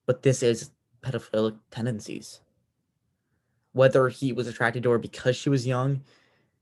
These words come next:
or just because she maybe was, like, a fan and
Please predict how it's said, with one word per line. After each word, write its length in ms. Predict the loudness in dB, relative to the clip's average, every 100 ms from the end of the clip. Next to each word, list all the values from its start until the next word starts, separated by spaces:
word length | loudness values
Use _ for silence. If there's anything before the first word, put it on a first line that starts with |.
| _ _
or 160 | 2 2
just 180 | 2 -6
because 520 | -4 0 0 -2 -14
she 300 | -4 -4 -4 -4
maybe 520 | 0 2 0 -2 -6 _ _
was, 140 | -6
like, 120 | -6 -8
a 40 |
fan 440 | -6 -2 0 0
and 240 | -2 -8